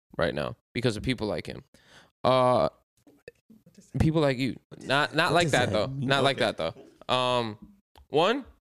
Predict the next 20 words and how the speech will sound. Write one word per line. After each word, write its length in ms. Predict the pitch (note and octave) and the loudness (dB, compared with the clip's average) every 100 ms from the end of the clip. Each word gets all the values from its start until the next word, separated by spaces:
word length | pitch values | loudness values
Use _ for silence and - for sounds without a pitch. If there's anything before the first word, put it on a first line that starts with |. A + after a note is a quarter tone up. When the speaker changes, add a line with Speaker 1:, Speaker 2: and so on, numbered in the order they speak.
| _ | _
Speaker 1:
I 80 | - | 0
obviously 560 | D#3+ E3 D#3 A#2+ A2 F2 | 4 4 4 2 -2 -2
want 180 | F#2 D2 | -4 -6
the 80 | |
number 200 | - - | -10 -12
one 180 | D#2+ C2+ | -10 -12
seed, 260 | - G2 G#2+ | -10 -8 -8
and 140 | G#2+ | -8
I 180 | F#2+ A#2+ | -2 -4
just 300 | A2 B2+ - | -2 -4 0
want 160 | B2+ A2 | -2 0
the 60 | |
number 220 | A#2 A#2 | -2 -2
one 160 | A#2 A2+ | -2 -4
seed, 360 | - C3+ F3 G3 _ _ _ _ _ - | -4 -4 -4 -8 _ _ _ _ _ -10
and 80 | |
I 40 | F#2+ | -8
want 380 | F#2+ G#2 A2+ B2 | -8 -6 -4 -2
it 80 | A2+ | -4
out. 220 | D#2 | -8